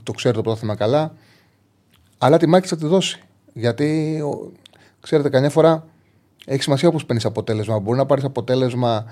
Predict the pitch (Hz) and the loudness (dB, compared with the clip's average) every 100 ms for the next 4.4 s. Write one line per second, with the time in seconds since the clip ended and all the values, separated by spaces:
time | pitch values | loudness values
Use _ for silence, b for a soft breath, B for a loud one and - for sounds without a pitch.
0 | B B - 113 117 123 120 117 120 127 | B B -4 0 0 0 -2 -4 0 0
1 | 113 117 117 117 113 120 113 - 117 123 | 0 0 0 -2 -2 -4 -6 -6 -2 0
2 | 117 120 117 113 113 113 117 117 120 123 | 2 2 2 0 0 0 -2 0 2 2
3 | 120 113 117 107 113 117 123 113 113 95 | 0 -2 -2 -4 -4 -2 -2 -2 -4 -4
4 | 107 117 120 151 | -4 -4 -4 -4